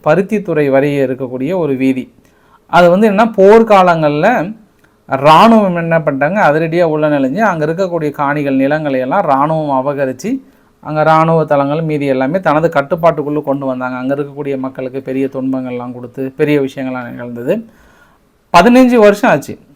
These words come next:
யுத்தம் முடிந்து, அதுக்கப்புறமும் இன்னும் விடுவிக்காம, அது போர் சூழல்ல பிடிச்சாங்கன்னா அதை வச்சிருந்தாங்க. But அதை விடுவித்திருக்கணும், அங்க இருக்கக்கூடிய மக்களுக்கு விடுவிக்காம அதை ஒரு தடை செய்யப்பட்ட பகுதியாக அனௌன்ஸ் பண்ணிட்டு யாருமே உள்ள நுழையாம சீல் வச்சுட்டாங்க.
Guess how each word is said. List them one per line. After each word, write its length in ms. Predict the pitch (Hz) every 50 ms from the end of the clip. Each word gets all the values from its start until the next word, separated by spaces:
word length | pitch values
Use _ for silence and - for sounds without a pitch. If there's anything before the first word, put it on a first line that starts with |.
| _ _ _ -
யுத்தம் 320 | 143 151 147 - 175 165
முடிந்து, 420 | 156 135 131 120 117 120 160 214
அதுக்கப்புறமும் 640 | 156 165 165 190 185 208 202 196 208 208 214 226 240
இன்னும் 320 | 226 208 196 208 214 196 175
விடுவிக்காம, 540 | 175 190 196 196 190 190 - 175 165 165
அது 320 | 170 202 247 240 190 165 165
போர் 320 | - 190 202 226 247 226 226
சூழல்ல 320 | 220 214 214 214 208 202 202
பிடிச்சாங்கன்னா 600 | - 185 175 - 185 175 170 170 170 175 196 240 302 294 - _ _ _ _ _ _ _ _ _ _ _ _ _ _
அதை 300 | - 180 196 196 190 185
வச்சிருந்தாங்க. 340 | 185 220 202 185 202 240 220
But 140 | 208 196 196
அதை 140 | 190 190 185
விடுவித்திருக்கணும், 600 | 220 269 285 294 240 - 180 160 151 143 135 135
அங்க 120 | 135 143
இருக்கக்கூடிய 300 | 156 156 156 170 160 151
மக்களுக்கு 440 | 147 143 139 - 156 147 139 135 - 139
விடுவிக்காம 680 | 156 165 180 185 180 180 185 175 175 185 214 254 294 294 - _ _ _ _ -
அதை 160 | 147 151 156
ஒரு 160 | 151 147 143
தடை 240 | 143 147 135 180 196
செய்யப்பட்ட 540 | 190 208 190 185 185 185 180 165 165 - 156
பகுதியாக 600 | - 165 160 160 160 165 165 160 165 165 156 147
அனௌன்ஸ் 320 | 143 156 160 156 147 - -
பண்ணிட்டு 340 | 147 147 147 160 233 208
யாருமே 460 | 160 143 131 143 165 170 170 175 180 196
உள்ள 320 | 185 165 160 160 170 170
நுழையாம 440 | 165 156 151 147 143 143 139 170 202
சீல் 360 | 190 - - 185 185 185 170
வச்சுட்டாங்க. 540 | 160 151 - - 127 113 123 127 160 226